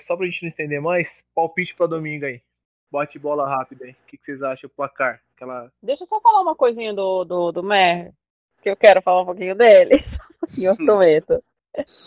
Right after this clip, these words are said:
Speaker 2: Primeiro que eu achei a chamada da jogada péssima, tá? No momento <laughs> do último field goal. A gente tava com uma diferença de dez pontos, a gente tava com um tempo muito, muito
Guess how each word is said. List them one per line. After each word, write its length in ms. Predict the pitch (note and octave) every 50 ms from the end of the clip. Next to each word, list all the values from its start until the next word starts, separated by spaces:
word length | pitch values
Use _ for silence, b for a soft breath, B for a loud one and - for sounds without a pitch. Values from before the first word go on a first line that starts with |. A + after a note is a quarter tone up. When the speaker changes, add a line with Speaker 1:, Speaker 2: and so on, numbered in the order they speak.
| B B B B B B B B B B _
Speaker 2:
Primeiro 420 | - G#3 C4 A#3+ B3 C4+ C#4 C4+ C4
que 120 | - C4+
eu 80 | A#3+ A#3
achei 520 | A3 A3 - - - G#3 G#3 G#3 G#3+ - -
a 100 | - G3
chamada 400 | - - G#3+ F#3+ F#3+ G3 F#3+ G3
da 120 | F#3 F#3+ F3+
jogada 360 | G3 F3+ - F3+ F#3 F3+ -
péssima, 560 | - - D#3 C3+ C3 - _ - B2 - C#3
tá? 200 | - - D3 D3+
No 100 | D3+ D3+
momento 480 | D3+ D3+ D3 D3 C#3+ C3 B2+ B2+ _ _ _ _ _ _ -
<laughs> 400 | G3 - - G3+ - - F#3 D3+
do 480 | D#3 D#3+ D3+ D3 D3 D3 D3 D3 D3
último 360 | C#3+ D3 _ - D3 D3+ D3+ D3
field 320 | - D#3+ D3+ D3 D3 D3+
goal. 220 | C#3+ C#3+ A#2 - _ _ _ _ _ _ _ _ _ _ _ _ _ -
A 140 | D3 D3+
gente 400 | C#3 - D3+ D3 - - E3 D3+ -
tava 280 | - D3+ C#3+ C#3 C#3+ D3
com 100 | - D3
uma 100 | D3+ C#3+
diferença 400 | - - D3+ C#3 C3+ C3 - C#3+
de 100 | C3 C3+
dez 200 | D3+ D#3+ E3+ -
pontos, 420 | _ - F#3+ F#3 G3 - E3+ D3+
a 60 | D3
gente 260 | C3 C#3 C#3+ C3+ - -
tava 180 | C#3 B2 B2+ - _
com 160 | - B2+ B2+
um 40 | C3+
tempo 380 | C3+ - C#3 C#3 C#3 _ - C3+
muito, 880 | C3 A#2+ A#2+ A#2+ - D3 C#3+ C#3 C#3 C3 B2+ B2+ B2 A#2+ A#2+ A#2 A#2 B2+ C3+ C3+ C3
muito 180 | C3 C3+ -